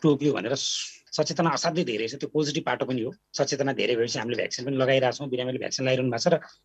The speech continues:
रेबिज भइसकेको बिरामी चाहिँ पछिल्लो चा-, चार पाँच वर्ष, म सुर्खेत बसेको, कर्णाली प्रदेशमा काम गर्न लागेको पनि seven years, सात वर्ष भइसकेको छ।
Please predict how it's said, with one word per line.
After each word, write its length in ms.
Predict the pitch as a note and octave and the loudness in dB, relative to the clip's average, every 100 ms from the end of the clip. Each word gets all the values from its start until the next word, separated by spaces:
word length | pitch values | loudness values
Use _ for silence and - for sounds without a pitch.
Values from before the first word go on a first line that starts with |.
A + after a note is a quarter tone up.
| - | 2
रेबिज 260 | E3 F3 B2 | 4 4 2
भइसकेको 460 | G#2+ D3 D3+ D3 | 0 0 0 -2
बिरामी 280 | D3 C#3+ C#3+ | 0 0 -2
चाहिँ 180 | C#3 D3+ | -2 -2
पछिल्लो 340 | C#3+ D3 D3 C#3+ _ | -4 -4 -4 -4 _
चा-, 160 | - C#3 | -6 -6
चार 320 | - - C#3 | -6 -2 -2
पाँच 200 | D3 C#3 | 0 0
वर्ष, 180 | B2+ - | 2 0
म 160 | C#3 C#3+ | 0 0
सुर्खेत 380 | - D3+ D3 C#3+ | 0 0 0 0
बसेको, 320 | B2 C3 C3+ | -4 -4 -2
कर्णाली 520 | C#3 _ _ C#3+ C#3+ C#3+ | -2 _ _ 0 2 2
प्रदेशमा 360 | C#3 C3 C#3+ | 0 -2 -6
काम 240 | C3 C3 C3+ | -2 0 0
गर्न 120 | B2+ | 2
लागेको 160 | B2+ | 0
पनि 100 | E3+ | 0
seven 420 | D#3+ - - D3+ C#3+ | -2 0 0 2 2
years, 160 | B2+ | -2
सात 420 | - - - D3 | -4 -8 -4 -4
वर्ष 200 | C#3+ C#3 | -2 -4
भइसकेको 400 | - - A2+ A2+ | -4 -6 -6 -6
छ। 100 | A2+ | -6